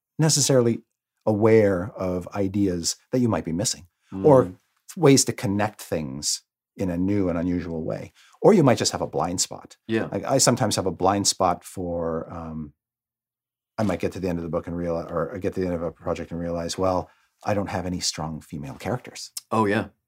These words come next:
Speaker 1: You know, in the N P Cs that you meet, you know, they're all villains,
Speaker 2: Mm-hmm.
Speaker 1: or, or,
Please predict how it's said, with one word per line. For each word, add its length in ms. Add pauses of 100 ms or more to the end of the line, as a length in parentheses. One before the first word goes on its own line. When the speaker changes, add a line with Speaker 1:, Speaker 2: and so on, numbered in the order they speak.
(120)
Speaker 1:
You 100
know, 220 (200)
in 120
the 120
N 80
P 120
Cs 240
that 140
you 60
meet, 280 (280)
you 120
know, 60 (100)
they're 180
all 220
villains, 640
Speaker 2:
Mm-hmm. 420
Speaker 1:
or, 140 (120)
or, 100